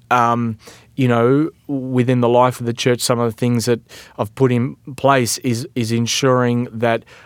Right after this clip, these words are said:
I'm, um, intentional about asking you, "Well, what's God saying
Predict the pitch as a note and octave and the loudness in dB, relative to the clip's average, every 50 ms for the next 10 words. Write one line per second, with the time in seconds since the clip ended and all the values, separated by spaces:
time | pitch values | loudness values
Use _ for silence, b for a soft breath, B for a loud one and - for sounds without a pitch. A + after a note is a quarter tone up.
0 | B B B _ - A2+ A#2+ B2 B2+ B2+ B2+ B2 B2+ B2+ - b b b b _ | B B B _ 2 4 4 4 4 4 2 0 -2 -4 -10 b b b b _
1 | - A#2+ A2+ A2+ A2+ A2+ - A#2+ B2 A#2+ A2 - - C#3 C#3+ D3+ D3+ - - C#3 | -4 -2 0 0 0 -2 -2 -2 -2 -2 -2 -2 0 0 2 2 0 0 -2 0
2 | A#2+ A2+ A#2 A#2 A2 A#2+ A2+ A#2+ A#2+ - - A#2+ A#2 A#2+ A#2+ A#2 - - - B2 | 0 0 0 0 0 0 0 0 0 -2 -2 0 2 2 0 0 -2 -4 -4 -4
3 | A2+ A#2 A#2 A#2+ C3+ D3 C#3 A#2+ A#2 A#2+ B2+ - B2+ C3 C3 C3 C#3+ D3 - - | -2 -2 -2 0 0 0 0 0 0 -4 -4 -4 -4 -2 0 0 0 0 -2 -4
4 | - - C3 B2+ A#2 - - B2+ A#2+ B2 A#2+ A#2+ A#2 A#2 B2 | -4 -2 0 0 -2 -2 -2 -2 -2 0 0 0 -2 -4 -6